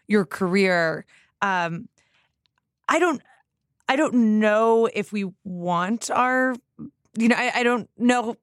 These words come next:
fully how I think about this, if we want our politicians to be people who, who are willing to take more risks, who are, like, gonna go into office.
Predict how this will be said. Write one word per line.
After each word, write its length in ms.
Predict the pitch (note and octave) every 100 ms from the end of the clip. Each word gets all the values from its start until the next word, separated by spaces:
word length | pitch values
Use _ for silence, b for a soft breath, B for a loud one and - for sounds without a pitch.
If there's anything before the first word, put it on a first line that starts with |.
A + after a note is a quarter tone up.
| -
fully 260 | A#3+ G#3
how 100 | G3+
I 60 | F#3
think 160 | G3 F3+
about 200 | E3+ E3+
this, 180 | F3+
if 260 | C3+ G3+ F3+
we 120 | G3+
want 340 | G3 G3+ F#3+ F3+
our 120 | G3
politicians 540 | F#3+ F3+ F3 F3 F3+
to 40 | E3+
be 80 | F3+
people 160 | F#3+
who, 120 | F#3 - -
who 140 | F3+
are 120 | G3+
willing 420 | F3+ F#3 A3+ A3
to 40 | E3
take 180 | F#3+ E3+
more 160 | E3+
risks, 380 | - B2 G3 -
who 80 | F#3+
are, 100 | F3+
like, 200 | E3+ D#3+
gonna 140 | F#3
go 220 | E3+ G3+
into 140 | G3+ F3+
office. 540 | E3 F3 F3+ E3 -